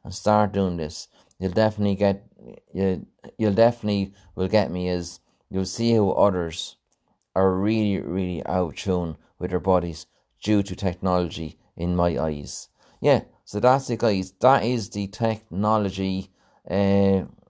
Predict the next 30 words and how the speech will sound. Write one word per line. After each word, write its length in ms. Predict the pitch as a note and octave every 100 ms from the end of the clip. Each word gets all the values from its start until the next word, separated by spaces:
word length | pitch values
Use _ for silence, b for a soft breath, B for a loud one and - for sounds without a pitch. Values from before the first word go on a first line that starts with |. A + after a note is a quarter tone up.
| - - - C#2+ - -
stimulation 920 | - - A#2 G#2+ B2 C#3 A2+ A2+ A2
or 220 | G#2 G2 B B -
whatever 280 | F#2 A2+
you 100 | A2
want 180 | G#2+ G#2+
to 80 | G2+
call 360 | G#2+ G#2 G#2+ G#2
it, 160 | G2 - b b b b -
um, 720 | G#2 G#2 G2+ G2+ G2 F#2+ - _ - A2+ C#2
podcast. 760 | - A2 A2+ - A#2+ B2 - - b b -
Uh, 240 | G2 G2+
so 180 | G2 G2
lost 380 | G2+ G#2+ A2 -
to 60 |
technology. 880 | F#2+ G#2+ F#2+ G2+ G#2 G#2 F#2+ A2 G#2+ b b b
Um, 300 | - G#2 G#2
hopefully 360 | G2+ B2 A#2+ A#2+
you 40 |
see 240 | G#2+ A2 A2
where 140 | G2+
I'm 160 | G2+ G2
coming 240 | G#2 G#2
from. 360 | G2+ G#2 G#2+ G#2+ b b b
Um, 680 | - F#2+ F#2 F#2+ F#2+ F#2+ F2 - -
so 280 | - G2+ G2
be 120 | E2+
careful 380 | - A2 A2 F#2+
of 100 | F#2
the 80 | F2+
dose. 640 | G2 G2+ G2+ F#2+ - -